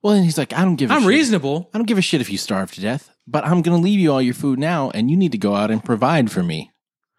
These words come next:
Speaker 2: We ca-, we have to remember that they're not good to him dead.
Speaker 1: Yeah, he wants to use them.
Speaker 2: But as m-,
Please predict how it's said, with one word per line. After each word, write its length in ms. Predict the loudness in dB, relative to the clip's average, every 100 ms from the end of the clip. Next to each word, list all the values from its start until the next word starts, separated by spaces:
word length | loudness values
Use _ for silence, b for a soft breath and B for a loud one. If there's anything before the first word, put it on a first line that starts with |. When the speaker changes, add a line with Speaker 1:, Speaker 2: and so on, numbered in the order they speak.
| -2
Speaker 2:
We 160 | 0
ca-, 240 | 0 -6 -12
we 200 | -2 -2
have 220 | 0 -2 -2
to 100 | -2
remember 420 | -2 -2 -2 -4
that 340 | -4 -4 -6 -10
they're 300 | -16 -6 -4
not 240 | -2 -4 -2
good 220 | -2 -2
to 100 | -6
him 380 | -6 -8 -10 -14 _ _ _ _
dead. 280 | -4 -4 -8 _ _ _ _ _ _ _ _
Speaker 1:
Yeah, 120 | -2
he 120 | 2 4
wants 280 | 4 2 -4
to 80 |
use 240 | -4 -6 -8
them. 300 | -14 -18 -20 _ -20
Speaker 2:
But 400 | -4 -2 -2 -2
as 220 | -4 -2
m-, 180 | -4 -6